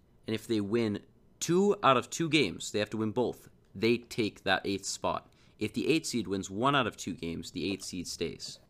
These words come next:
We've got currently Memphis at thirty-two and thirty-three in the eighth spot. Behind them is Portland at twenty-nine and thirty-seven, New Orleans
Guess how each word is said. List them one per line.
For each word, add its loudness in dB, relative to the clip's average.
We've 0
got 2
currently 2
Memphis 0
at -2
thirty-two 0
and -6
thirty-three -2
in -4
the -2
eighth -4
spot. -8
Behind 2
them 2
is -4
Portland 0
at -4
twenty-nine 0
and -4
thirty-seven, -2
New 2
Orleans 2